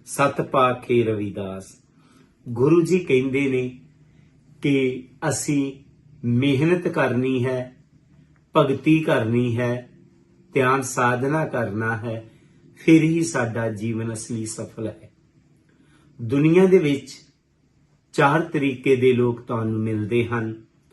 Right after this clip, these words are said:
ਦੁਰਭਾਗੇਸ਼ਾਲੀ, ਭਾਗੇਸ਼ਾਲੀ, ਸੁਭਾਗੇਸ਼ਾਲੀ ਤੇ ਮਹਾਸੁਭਾਗੇਸ਼ਾਲੀ। ਦੁਰਭਾਗੇਸ਼ਾਲੀ ਉਹ ਲੋਕ ਹੁੰਦੇ ਨੇ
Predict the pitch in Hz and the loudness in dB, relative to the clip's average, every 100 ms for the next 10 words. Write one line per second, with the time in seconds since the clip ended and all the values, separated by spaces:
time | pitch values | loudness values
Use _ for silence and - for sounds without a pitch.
0 | _ _ _ - 107 139 135 135 139 123 | _ _ _ -14 -4 2 2 2 2 2
1 | 104 131 - 135 123 123 127 127 - _ | 2 0 2 0 2 0 -2 -6 -12 _
2 | _ _ _ _ _ 135 127 110 120 143 | _ _ _ _ _ 0 2 2 2 2
3 | - 131 123 127 131 131 131 - _ _ | 2 2 2 2 -2 -2 -8 -16 _ _
4 | _ - - 127 127 120 117 143 - 131 | _ -8 -2 2 2 2 0 0 0 2
5 | 123 127 131 139 - _ _ _ - 131 | 2 2 -2 -4 -14 _ _ _ 2 4
6 | 143 160 190 180 147 131 120 101 107 - | 6 4 4 0 -2 0 0 0 -4 -4
7 | 98 85 87 - _ _ _ _ _ _ | -10 -12 -18 -20 _ _ _ _ _ _
8 | _ _ _ _ _ _ _ _ _ - | _ _ _ _ _ _ _ _ _ -20
9 | - 120 160 175 180 165 143 147 170 160 | -12 2 6 6 6 4 4 2 0 2
10 | 139 139 143 160 - 160 165 143 131 127 | 0 2 2 2 4 4 4 2 -2 -2
11 | 127 117 123 131 131 127 | -2 0 2 2 0 -4